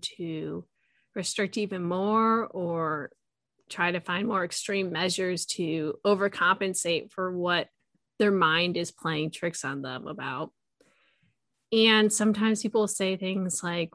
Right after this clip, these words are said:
"Wow, you must have given up," or, "You look way healthier or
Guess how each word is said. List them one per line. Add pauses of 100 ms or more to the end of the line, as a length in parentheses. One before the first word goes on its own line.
"Wow,
you
must
have
given
up," (220)
or,
"You
look
way
healthier
or